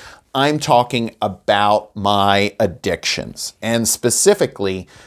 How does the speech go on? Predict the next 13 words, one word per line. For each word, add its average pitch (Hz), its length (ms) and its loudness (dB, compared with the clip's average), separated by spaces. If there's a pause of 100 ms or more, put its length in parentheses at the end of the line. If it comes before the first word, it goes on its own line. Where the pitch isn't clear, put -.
(200)
uh, 98 140 -2
my 117 280 2
addictions 110 560 -2
for 92 180 -4
food. - 400 -12 (240)
I 113 320 4
have 107 460 -4
been 101 340 -4
trying 175 400 0
to 139 100 -2
change 123 320 -4
my 113 140 0
habits, 101 680 0